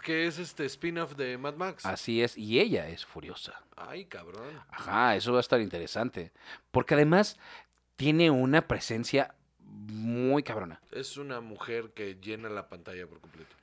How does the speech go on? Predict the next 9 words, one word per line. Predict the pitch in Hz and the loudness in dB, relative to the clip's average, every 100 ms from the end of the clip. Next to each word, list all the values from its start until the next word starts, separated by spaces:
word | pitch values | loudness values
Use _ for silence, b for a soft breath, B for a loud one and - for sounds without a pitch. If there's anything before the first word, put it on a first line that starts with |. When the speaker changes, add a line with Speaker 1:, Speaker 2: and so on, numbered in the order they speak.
| _ | _
Speaker 2:
Ajá, | - 127 - b b b _ | 0 2 2 b b b _
y | 120 | 0
Laughter | 127 123 - 113 | 6 6 6 -4
in | 113 | -6
the | 98 | -6
Dark. | 87 - - _ _ _ _ | -6 -8 -18 _ _ _ _
Speaker 1:
Ok. | 160 151 113 147 175 _ B B B B B | -20 -18 -16 -16 -20 _ B B B B B
Ti-, | |
Speaker 2:
Yo | 214 | -6